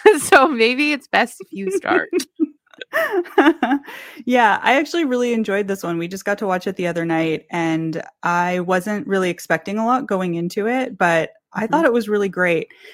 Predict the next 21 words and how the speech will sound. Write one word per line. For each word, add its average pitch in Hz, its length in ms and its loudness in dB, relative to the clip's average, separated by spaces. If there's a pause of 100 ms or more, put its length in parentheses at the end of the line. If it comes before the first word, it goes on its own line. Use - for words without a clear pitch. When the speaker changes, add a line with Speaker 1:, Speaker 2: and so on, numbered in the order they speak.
(160)
Speaker 2:
So 220 520 4 (200)
a 208 60 0
couple 233 440 0
of 196 120 -4
things. - 440 -4 (100)
One 247 520 4
is 196 200 -2
the 185 80 -2
beginning 208 360 2
of 254 100 0
this 240 180 -2
movie 226 400 2
did 170 160 -2
a 147 100 -4
great 170 520 -2
job 202 400 2
at 185 100 0
making 175 360 -2
me 175 200 -2
incredibly 208 680 2
uncomfortable. 175 760 -2